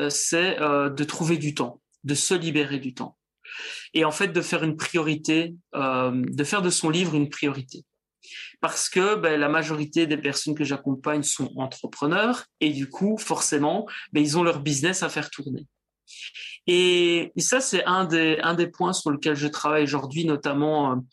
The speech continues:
avec un, ce que j'ai appelé des sessions focus. Ce sont vraiment des sessions d'écriture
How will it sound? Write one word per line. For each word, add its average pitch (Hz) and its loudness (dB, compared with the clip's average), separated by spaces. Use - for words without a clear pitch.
avec 143 -2
un, 135 2
ce - -6
que 147 0
j'ai 143 2
appelé 143 0
des 139 2
sessions - -2
focus. - -4
Ce - -6
sont 185 0
vraiment 175 2
des 180 2
sessions 185 0
d'écriture 180 0